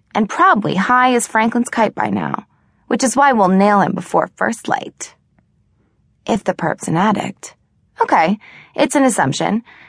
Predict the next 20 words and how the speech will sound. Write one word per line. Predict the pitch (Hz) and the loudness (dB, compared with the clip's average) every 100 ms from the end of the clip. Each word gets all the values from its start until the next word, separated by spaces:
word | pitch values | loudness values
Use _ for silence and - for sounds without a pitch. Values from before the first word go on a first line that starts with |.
| _ | _
but | 269 | 2
my | 302 370 | 4 4
money's | 320 208 202 | 4 4 2
on | 220 | 2
the | 233 269 | 2 2
easy | 277 214 | 2 2
answer | 156 143 - | 2 0 -2
this | 170 180 | -2 -2
time." | - - - 202 - _ _ _ _ _ _ _ _ _ | -4 -6 -4 -6 -8 _ _ _ _ _ _ _ _ _
Sensation, | - - 220 196 220 208 190 165 156 | -8 0 0 2 0 0 0 0 2
like | 165 170 - - | 2 0 -6 -8
a | 190 | -6
finger | 175 - 233 226 165 | -6 -2 2 2 2
stroked | 156 - - 175 165 - | -2 -6 -4 -4 -4 -10
across | - - 165 - | -10 -6 -6 -6
the | - | -6
back | 185 180 | -6 -6
of | 180 | -6
her | 175 | -2
neck, | 180 180 190 - - | 0 0 -2 -10 -20